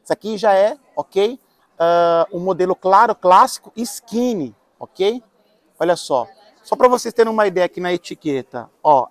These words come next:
Ebla Denim for Men, ou seja, jeans para homem, new collection. Pessoal, coleção nova por condições especiais.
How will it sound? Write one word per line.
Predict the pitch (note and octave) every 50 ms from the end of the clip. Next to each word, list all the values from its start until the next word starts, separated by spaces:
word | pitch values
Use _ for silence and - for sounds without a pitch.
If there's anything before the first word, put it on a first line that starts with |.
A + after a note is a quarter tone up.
| - - -
Ebla | D#3 D#3 E3 G3 G3 G3 A3 A#3 A#3+ - - E3
Denim | D#3 D#3 F#3 G#3 A3+ A#3 A#3+ B3+ C4 D#4+ - _
for | _ - - - G3+ G#3+ A3 A3+ A3 -
Men, | G3+ G3 F#3+ F3+ F3 E3 D3+ C#3 C3+
ou | C#3+
seja, | D3 - - D#3 D3+ C#3 B2 C#3 C3
jeans | A#2+ A#2+ E3+ G#3+ A#3 - -
para | - - F#3+ G3+ A3 G#3+ - D#3
homem, | E3+ F3 F#3+ F#3+ E3+ D3 C3+ A#2 - _ - - D#3+
new | D#3 D3 D#3+ G#3 A#3
collection. | A#3 - A3 A3 G3 F#3 F3 E3 D#3+ - - - C3 G#2+ - - - - -
Pessoal, | - D3 - - G3+ F#3+ D#3+ C3 - _ _ _ - - - -
coleção | - G#3+ B3 A#3+ A3 G3 - - G#3 A#3 B3
nova | A#3 F#3+ E3 F3 G3 G#3 G3 G#3
por | - - A3 G3
condições | - - G#3 B3 C4 A3 G3+ - - G3 G#3+ A#3
especiais. | A3 - - A3+ A3 - - C4 A3 G3 F#3 F3 D3 - -